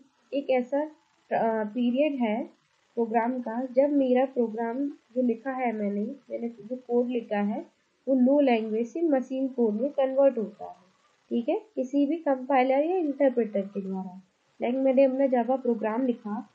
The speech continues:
ये Java प्रोग्राम मेरा क्या करेगा, बाइट कोड में कन्वर्ट होगा, मतलब असेंबली लैंग्वेज में कन्वर्ट होगा अपने कंपाइलर के द्वारा। फिर ये बाइट कोड मेरे जेवीएम में जाएगा, जेवीएम इसको मशीन कोड में कन्वर्ट करेगा, मतलब ज़ीरो वन के फॉर्मेट में कन्वर्ट करेगा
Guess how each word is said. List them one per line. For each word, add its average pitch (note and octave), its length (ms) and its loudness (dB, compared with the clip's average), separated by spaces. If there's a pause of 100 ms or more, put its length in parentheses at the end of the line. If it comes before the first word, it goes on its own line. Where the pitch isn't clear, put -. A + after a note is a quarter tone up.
(120)
ये C4+ 80 0
Java A#3+ 360 2
प्रोग्राम A#3 420 0
मेरा A3+ 280 -2
क्या C4+ 220 0
करेगा, G#3+ 460 -4 (440)
बाइट C4+ 240 2
कोड C4 260 8
में B3+ 160 4
कन्वर्ट A3 480 -2
होगा, F#3+ 220 -4
मतलब C4 320 -2
असेंबली C4 440 0
लैंग्वेज A#3+ 460 0
में B3+ 140 0
कन्वर्ट A3+ 500 -4
होगा G#3 280 -4
अपने - 680 -4
कंपाइलर A3+ 560 -2
के B3 200 0
द्वारा। G#3 380 -2 (360)
फिर C#4+ 140 4
ये D4+ 160 2
बाइट B3 380 2
कोड C4+ 180 2
मेरे C4+ 240 2
जेवीएम A#3+ 520 2 (100)
में B3+ 120 4
जाएगा, G#3 360 -4
जेवीएम B3 500 -4
इसको C#4 260 -4
मशीन C4 440 0
कोड B3+ 240 2
में A3 160 -6
कन्वर्ट G#3 400 -4
करेगा, G3+ 460 -6
मतलब B3+ 440 -4
ज़ीरो B3+ 300 0
वन A#3+ 300 0
के C#4+ 120 -8
फॉर्मेट G#3+ 440 -6
में G3+ 100 -10
कन्वर्ट G3+ 400 -10
करेगा G#3+ 500 -4